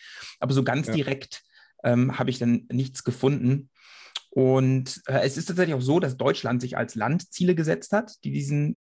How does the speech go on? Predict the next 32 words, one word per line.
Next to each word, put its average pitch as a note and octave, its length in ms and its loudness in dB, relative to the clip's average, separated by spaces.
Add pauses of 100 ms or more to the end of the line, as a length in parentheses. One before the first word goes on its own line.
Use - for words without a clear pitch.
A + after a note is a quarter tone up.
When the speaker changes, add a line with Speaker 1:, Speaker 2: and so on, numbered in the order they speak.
(720)
Speaker 1:
grundsätzlichen C#3 600 0
Zielen C#3+ 300 0
irgendwie C#3 580 0 (680)
entgegenkommen. D3+ 840 0 (280)
Und C#3+ 340 0 (300)
wenn C#3 260 0
man C#3 240 2
wissen E3 300 0
will, F#3 240 2
wie C3+ 160 -4
weit C#3+ 260 -4
wir G3 80 2
sind F3+ 220 2
und D3+ 40 -4
welche B2+ 220 -4
Ziele - 240 0
wir A#2+ 120 2
haben, D3 200 0
habe D3+ 140 -2
ich - 100 -4
auch - 200 0 (460)
tatsächlich C3 300 -2
die C3+ 120 0
Dokumente C#3+ 420 2
dazu C#3 200 -4
gefunden. C#3 320 -4
Das C3+ 120 -4
sind C3+ 100 -4
nämlich C#3 400 0 (380)
vom C3 160 0
Statistischen C3 680 0
Bundesamt, F3+ 680 0